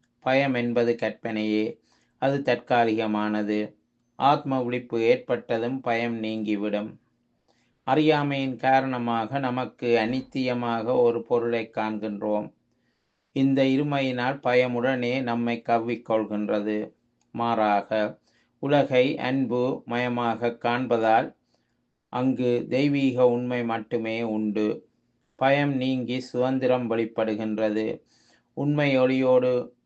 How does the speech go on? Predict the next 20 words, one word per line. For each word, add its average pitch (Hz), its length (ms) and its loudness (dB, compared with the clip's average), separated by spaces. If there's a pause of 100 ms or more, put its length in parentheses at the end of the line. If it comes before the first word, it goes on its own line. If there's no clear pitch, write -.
(120)
மு-, 123 220 -10 (760)
ஐக்கியமான 127 800 0
போது 117 560 4 (300)
ஏது 127 420 0
பயம்? 104 500 0 (1200)
அவ்வொளியில் 147 720 4
நாம் 139 320 0
வெள்ளத்தில் 139 720 -2
துரும்பாய் 135 560 2
அடித்துச் 123 500 -4
செல்லப்படும். 117 800 0 (1400)
சூரியன், 143 720 2
சந்திரன், 139 800 0
விண்மீன், 131 540 -2
பறவை, 127 540 2
விலங்கு 127 580 -2
ஆகிய 120 480 2
எல்லாம் 127 480 0
அதில் 120 240 -2
அடங்கும். 110 640 -2